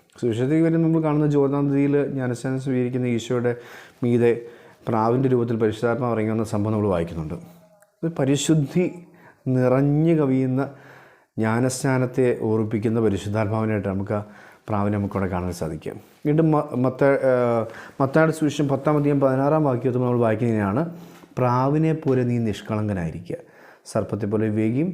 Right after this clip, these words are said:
പ്രാവിനെ പോലെ നിഷ്കളങ്കനുമായിരിക്കുക." നിഷ്കളങ്കത, ശുദ്ധത, ഇതിലേക്ക് നീ തിരിച്ചു വരുന്നുണ്ടോ? അതാണ് നീ, നീ അർപ്പിക്കേണ്ട ബലി. അതായത് പ്രാവിനെ ബലിയർപ്പിച്ചിട്ട് കാര്യമില്ല,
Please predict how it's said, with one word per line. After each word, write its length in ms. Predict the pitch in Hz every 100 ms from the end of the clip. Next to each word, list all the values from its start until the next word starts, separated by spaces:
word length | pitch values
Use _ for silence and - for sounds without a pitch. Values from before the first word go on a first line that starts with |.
| -
പ്രാവിനെ 440 | 110 120 127 139
പോലെ 220 | 131 117
നിഷ്കളങ്കനുമായിരിക്കുക." 800 | 104 - 110 104 104 90 85 85 113
നിഷ്കളങ്കത, 540 | 113 - 143 139 123 92 - -
ശുദ്ധത, 460 | - 117 120 139 107 - - - - - - -
ഇതിലേക്ക് 320 | 143 185 185
നീ 80 | 156
തിരിച്ചു 320 | 120 104 101
വരുന്നുണ്ടോ? 360 | 104 90 87 - - - _ _ _ _ _ _ -
അതാണ് 300 | 135 165 139 - 113
നീ, 80 | 110 107 104
നീ 140 | 107 110
അർപ്പിക്കേണ്ട 360 | - - 98
ബലി. 260 | 87 85 87 - - - - -
അതായത് 200 | 131 131
പ്രാവിനെ 340 | 104 110 143
ബലിയർപ്പിച്ചിട്ട് 520 | 151 135 135 131 135
കാര്യമില്ല, 440 | 117 104 104 90